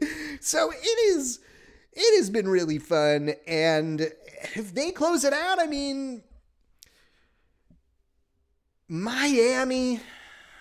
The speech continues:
Miami has just been a weird one for the Bucks, I feel like. And I, I just,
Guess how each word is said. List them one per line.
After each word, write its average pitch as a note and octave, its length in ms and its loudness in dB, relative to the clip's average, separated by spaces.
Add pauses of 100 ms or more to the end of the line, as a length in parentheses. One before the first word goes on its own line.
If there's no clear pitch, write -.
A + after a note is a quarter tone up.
(800)
Miami B3+ 460 -2
has G#3 160 -4
just F#3 460 -4
been F#3+ 160 4
a E3 80 4
weird E3+ 520 0
one E3 200 -2
for D#3+ 120 -10
the C#3 120 -4
Bucks, B2+ 400 -8
I A2 140 -12
feel F#2+ 320 -14
like. F2 440 -16 (1800)
And F3+ 140 0
I, G#3 240 -2
I C4+ 140 -4
just, E3 240 -4